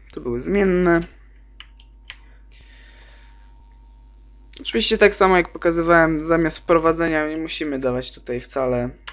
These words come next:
set P, możemy sobie ustawić w ten sposób.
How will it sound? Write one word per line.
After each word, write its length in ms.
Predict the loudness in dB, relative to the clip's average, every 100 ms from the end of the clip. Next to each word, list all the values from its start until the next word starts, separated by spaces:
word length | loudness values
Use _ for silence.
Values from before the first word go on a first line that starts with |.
| -18 -20 -20 -20 -20 -20 -20 -20 -20 -20 -20 -20 -20 -20 -20 -20 -20 -20 -20 -20 -10
set 220 | -10 -6
P, 280 | 2 2 4
możemy 340 | 0 -2 -6
sobie 280 | -10 -16 -16
ustawić 420 | -12 -10 -10 -10
w 60 | -6
ten 180 | -4 -4
sposób. 600 | -4 -4 -2 -4 -8